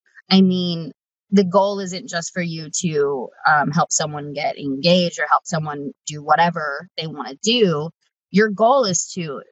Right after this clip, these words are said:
impact people in some type of way. Like, your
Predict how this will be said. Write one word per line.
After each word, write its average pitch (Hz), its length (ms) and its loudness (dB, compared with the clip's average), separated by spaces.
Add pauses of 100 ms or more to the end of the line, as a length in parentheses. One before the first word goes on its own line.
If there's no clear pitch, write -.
(340)
impact - 680 0
people 170 380 -6
in 175 160 4
some 180 220 -2
type 175 260 -8
of 151 180 -8
way. 185 180 2
Like, - 220 -12
your 170 100 -8